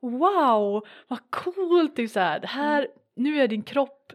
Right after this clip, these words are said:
Speaker 1: nu ska den göra de här grejerna.
Speaker 2: Ja, och vad förklara vad nu kommer det hända så här. Eller jag, alltså goals,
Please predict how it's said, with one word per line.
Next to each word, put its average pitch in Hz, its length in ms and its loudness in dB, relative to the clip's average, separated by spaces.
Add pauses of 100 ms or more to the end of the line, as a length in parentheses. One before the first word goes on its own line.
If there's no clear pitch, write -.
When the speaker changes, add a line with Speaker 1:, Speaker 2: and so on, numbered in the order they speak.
Speaker 1:
nu 254 180 -2
ska 240 100 -6
den 240 120 -2
göra 208 180 0
de 196 120 -8
här 277 320 0
grejerna. 262 720 -2
Speaker 2:
Ja, 466 300 4
och 262 60 0
vad 277 180 0
förklara 294 640 0
vad 233 140 -4
nu 240 80 -6
kommer 202 280 -10
det 202 60 -10
hända 180 220 -12
så - 120 -18
här. 330 560 -2 (280)
Eller - 180 -6
jag, 220 340 -2 (220)
alltså 214 300 -8 (100)
goals, 214 640 -6